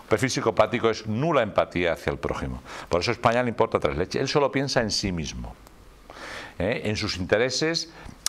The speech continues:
presentes, a corto plazo y a futuro. Por eso es capaz de, por mantenerse en el poder y que no se sepa todo lo que hay en Pegasus, to-, todo lo que hay alrededor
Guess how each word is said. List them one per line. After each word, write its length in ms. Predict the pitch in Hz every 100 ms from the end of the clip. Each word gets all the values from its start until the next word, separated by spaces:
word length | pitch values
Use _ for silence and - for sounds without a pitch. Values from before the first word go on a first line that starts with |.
| -
presentes, 680 | - 90 135 156 - 202 202
a 140 | 85
corto 320 | - 185 -
plazo 480 | - 143 - 185 -
y 80 | 98
a 60 | 95
futuro. 380 | - - 78 - - - - - - - - -
Por 180 | 92 98
eso 140 | 127
es 60 | -
capaz 520 | 120 - 143 143 - - - - -
de, 280 | 90 98
por 320 | 87 - 107 95
mantenerse 520 | 95 85 98 110 120
en 60 |
el 100 | 117
poder 400 | 113 113 127 139
y 20 | 117
que 100 | 90
no 80 |
se 100 | 90
sepa 260 | 110 110 98
todo 380 | - - - 104
lo 120 | 104
que 80 | 101
hay 120 | 98
en 100 | 95
Pegasus, 760 | 101 117 165 - 131 131 127 127
to-, 180 | 113
todo 260 | - 123 123
lo 120 | 127
que 240 | 127 117 - - -
hay 180 | 98 117
alrededor 720 | 120 110 104 101 120 127 98